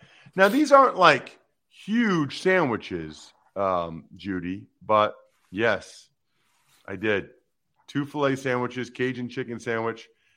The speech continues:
and a brat. Um, a lot of bread. I try to, like, take the top off the bread of the buns, and I really don't need the bread as much.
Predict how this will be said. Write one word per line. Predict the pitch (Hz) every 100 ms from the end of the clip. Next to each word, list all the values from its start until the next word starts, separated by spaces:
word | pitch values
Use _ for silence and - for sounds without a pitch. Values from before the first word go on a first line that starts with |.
| _ _
and | 110
a | 107
brat. | 92 113 107 101 - _ _ _ _ _ _ _ _ _ _ -
Um, | 107 104 104 98 95 - _ _ _ _ _ _
a |
lot | 123 160
of | 156
bread. | 98 107 98 85 -
I |
try | 120 - 165
to, | 131
like, | 120 107 -
take | - -
the | - 101 - -
top | 117 113 117
off | 113 113 117
the | 110
bread | 92 - 107 110 110 110 - -
of | 104 90
the |
buns, | 87 101 104 107 107 107 - _ _ _ _ _ -
and | 104 104 - _ _ -
I | 120
really | 165 190 143
don't | 127 104
need | 113 117 95
the | 98
bread | - 95 104
as | 110 107
much. | 113 113 117 -